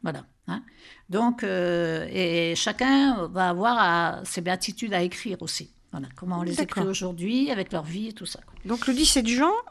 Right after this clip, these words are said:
Speaker 1: Voilà.
Speaker 2: alors le, l'historique rapide de, de l'Action
Speaker 1: Et
Speaker 2: catholique
Speaker 1: il va y
Speaker 2: pour
Speaker 1: avoir
Speaker 2: terminer.
Speaker 1: les, la fête des quatre-vingts ans de la C E.
Speaker 2: Oui,
Speaker 1: Voilà.
Speaker 2: on en parlera plus tard, ça.
Speaker 1: Voilà, <laughs> d'accord. Euh, l'historique de la C E. Alors, le,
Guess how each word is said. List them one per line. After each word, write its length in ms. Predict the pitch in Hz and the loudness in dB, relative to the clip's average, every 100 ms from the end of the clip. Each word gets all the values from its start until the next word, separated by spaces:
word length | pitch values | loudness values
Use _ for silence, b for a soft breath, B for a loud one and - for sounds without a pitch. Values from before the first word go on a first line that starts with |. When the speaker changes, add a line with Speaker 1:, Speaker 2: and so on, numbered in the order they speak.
| - 320 | -2 6
Speaker 1:
Voilà. 140 | 339 | 8
Speaker 2:
alors 120 | 208 | 8
le, 400 | 185 277 392 370 | 8 8 8 8
l'historique 560 | 311 - - 453 427 415 | 6 4 6 8 8 6
rapide 440 | - 330 - 311 233 | 4 4 2 0 4
de, 160 | 254 | 2
de 160 | 208 240 | 4 2
l'Action 300 | 233 - 247 | 2 2 0
Speaker 1:
Et 40 | |
Speaker 2:
catholique 240 | 226 254 247 | 6 6 8
Speaker 1:
il 60 | 214 | 4
va 100 | 220 | 4
y 20 | |
Speaker 2:
pour 100 | 208 | 4
Speaker 1:
avoir 220 | 226 294 | 4 4
Speaker 2:
terminer. 220 | 240 233 | 4 2
Speaker 1:
les, 40 | - | 0
la 160 | 208 | -2
fête 280 | 190 277 277 | -2 -2 -4
des 120 | 226 | -6
quatre-vingts 480 | 226 285 294 285 269 285 | -6 -4 2 4 8 6
ans 40 | |
de 100 | 311 | 6
la 120 | 240 | 4
C 160 | 240 226 | 2 0
E. 100 | 220 - | -2 6
Speaker 2:
Oui, 220 | 294 359 202 | 10 10 12
Speaker 1:
Voilà. 240 | 240 269 | 12 12
Speaker 2:
on 40 | |
en 20 | 339 | 12
parlera 320 | 339 302 - | 12 12 10
plus 160 | 285 | 6
tard, 260 | - 370 - | 4 4 6
ça. 160 | - - | 6 10
Speaker 1:
Voilà, 280 | 269 370 - 359 302 277 | 12 12 10 12 12 12
<laughs> 340 | 208 - 220 | 10 6 8
d'accord. 320 | 269 - 165 B B B B B - 240 | 8 8 4 B B B B B 6 12
Euh, 380 | 233 226 214 214 | 12 12 10 6
l'historique 420 | 240 - 302 277 | 4 4 2 4
de 80 | 247 | 6
la 120 | 247 | 6
C 160 | 240 190 | 4 -4
E. 80 | - | 0
Alors, 280 | 247 220 | 4 4
le, 100 | 190 | 2